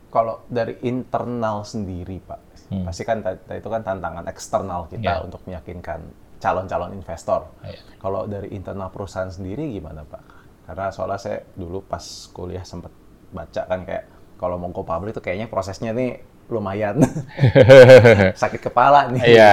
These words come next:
Speaker 2: iya, iya. Kalau dari internal sebetulnya, eh, ya karena banyak yang harus dibenahi. Pertama dari sistem waktu saya pertama kali masuk itu, sistem akuntansinya itu kan masih sangat sederhana sekali. Karena ini masih perusahaan private,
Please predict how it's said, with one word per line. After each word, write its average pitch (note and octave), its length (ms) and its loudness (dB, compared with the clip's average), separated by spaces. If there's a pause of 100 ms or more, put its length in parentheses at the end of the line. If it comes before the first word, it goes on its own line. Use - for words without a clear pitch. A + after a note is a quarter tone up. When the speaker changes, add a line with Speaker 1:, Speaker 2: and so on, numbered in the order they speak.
Speaker 2:
iya, F#2+ 280 4
iya. E2+ 160 -6 (120)
Kalau G#2+ 160 6
dari A#2 400 8
internal C3 480 6
sebetulnya, D3 800 2 (560)
eh, A#2+ 760 8 (220)
ya A#2 160 0
karena C#3 240 8
banyak A#2+ 360 6
yang B2 200 2
harus A#2 160 2
dibenahi. G2+ 800 2
Pertama G#2+ 400 2
dari G2 240 4
sistem A2 480 -2
waktu G2 240 0
saya G2+ 160 -2
pertama G2+ 400 -2
kali G2 160 -2
masuk G2 400 -6
itu, C#3 400 -2 (480)
sistem A#2 400 -2
akuntansinya G#2+ 880 0
itu G#2 160 -2
kan D3+ 200 2
masih B2 280 -6
sangat G2+ 240 -4
sederhana G2 400 0
sekali. E2 400 -4 (280)
Karena G#2 240 -4
ini A#2+ 160 -4
masih G#2 400 -4
perusahaan F#2+ 560 -4
private, F2 560 -2